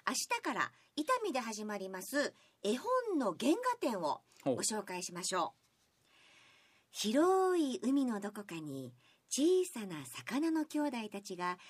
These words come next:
Speaker 1: 楽しく暮らしていました。みんな赤いのに、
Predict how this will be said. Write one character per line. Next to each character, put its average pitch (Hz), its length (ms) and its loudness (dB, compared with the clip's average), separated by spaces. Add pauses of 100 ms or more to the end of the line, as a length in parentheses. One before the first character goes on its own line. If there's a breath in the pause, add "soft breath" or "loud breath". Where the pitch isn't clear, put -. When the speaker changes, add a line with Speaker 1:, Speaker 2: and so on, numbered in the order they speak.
(140 loud breath)
Speaker 1:
楽 202 240 0
し - 140 -4
く 208 160 -8
暮 135 180 -10
ら 170 60 -8
し - 80 -6
て - 100 -10
い 180 120 -8
ま 175 140 -10
し - 100 -8
た。 123 160 -10 (920 soft breath)
み 196 260 0
ん 247 160 2
な 247 160 0
赤 247 240 -2
い 247 80 0
の 220 140 0
に、 185 240 -4